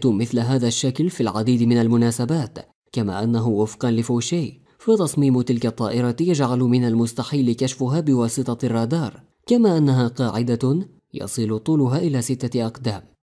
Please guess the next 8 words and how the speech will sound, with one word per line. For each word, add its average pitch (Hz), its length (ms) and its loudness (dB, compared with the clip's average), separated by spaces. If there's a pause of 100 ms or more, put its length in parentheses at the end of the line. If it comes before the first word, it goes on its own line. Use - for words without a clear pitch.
(380)
هناك 214 340 4
العديد 113 520 0
من 127 260 4
المعلومات 117 640 2
عن 120 220 0
مشروع 117 380 0
تلك 110 240 -4
الطائرة، 101 560 -6